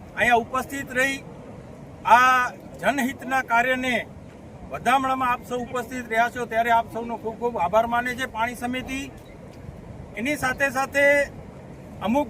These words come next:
ગ્રાન્ટો આ ડેમ માટે ધારાસભ્ય શ્રી દ્વારા મંજૂર થયેલ છે, પણ ડેમ ખાલી ન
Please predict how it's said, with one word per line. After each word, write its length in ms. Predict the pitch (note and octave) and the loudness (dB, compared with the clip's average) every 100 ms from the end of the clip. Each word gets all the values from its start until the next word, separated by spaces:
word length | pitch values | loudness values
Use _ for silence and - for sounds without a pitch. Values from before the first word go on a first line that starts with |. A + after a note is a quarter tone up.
| F#3+ | 4
ગ્રાન્ટો 400 | G#3 A#3+ C4+ B3+ F#3+ - - - - - G#3 | 4 6 6 6 4 -2 -18 -18 -18 -8 -6
આ 60 | G3 | 2
ડેમ 240 | G#3+ C#4 C4+ | 6 6 4
માટે 220 | C4 C4 A#3 | -2 0 2
ધારાસભ્ય 640 | G#3+ B3+ C4 B3+ A3+ C4 C4 C4+ C4 - | 2 0 -6 -10 -4 0 2 0 -4 -14
શ્રી 200 | - B3+ A#3+ | -10 -8 -2
દ્વારા 340 | B3 B3 A3+ F3 - - - | 2 6 6 6 -2 -18 -10
મંજૂર 300 | E3 G#3+ C#4+ C4+ | -6 -4 -4 -2
થયેલ 220 | B3+ C4 B3+ C4 | 2 2 0 4
છે, 120 | C4+ F3+ - - - | 6 4 -2 -18 -8
પણ 180 | C4 G#3 | -6 2
ડેમ 220 | G#3+ C4+ A#3+ | 2 2 -2
ખાલી 300 | A#3 C4 | -4 -4
ન 40 | A#3+ | -2